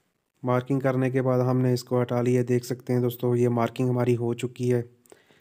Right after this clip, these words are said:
अब हमने ये देख सकते हैं, ये सामने आपके होल नज़र आ रहे हैं।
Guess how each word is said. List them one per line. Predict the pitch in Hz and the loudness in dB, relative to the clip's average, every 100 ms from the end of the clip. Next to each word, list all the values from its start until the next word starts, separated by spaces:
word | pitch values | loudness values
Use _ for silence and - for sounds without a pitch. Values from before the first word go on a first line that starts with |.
| _ _ - | _ _ -4
अब | 123 | 0
हमने | 127 131 131 131 131 131 131 - _ _ _ _ | 2 2 2 2 2 0 -4 -12 _ _ _ _
ये | 131 | -4
देख | 123 120 | -2 -2
सकते | - 123 - | -4 -8 -4
हैं, | 131 131 127 131 _ | -2 -2 -4 -10 _
ये | 113 | -8
सामने | 113 120 120 123 | -6 -4 -2 0
आपके | 120 120 127 123 | -2 -2 0 0
होल | 123 117 117 120 | 0 -2 0 0
नज़र | 120 120 | 0 0
आ | 117 120 | 2 2
रहे | 120 | 0
हैं। | 127 127 | -4 -10